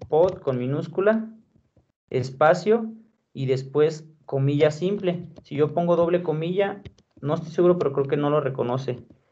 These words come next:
Entonces debe ser comilla simple entre el nombre del pod.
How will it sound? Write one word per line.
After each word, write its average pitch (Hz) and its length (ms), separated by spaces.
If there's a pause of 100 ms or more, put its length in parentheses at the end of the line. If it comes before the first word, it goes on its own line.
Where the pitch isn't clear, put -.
(160)
Entonces 131 360
debe 139 160
ser 143 180
comilla 143 400
simple 202 580 (720)
entre 123 400
el 127 100
nombre 139 360
del 120 320
pod. 180 280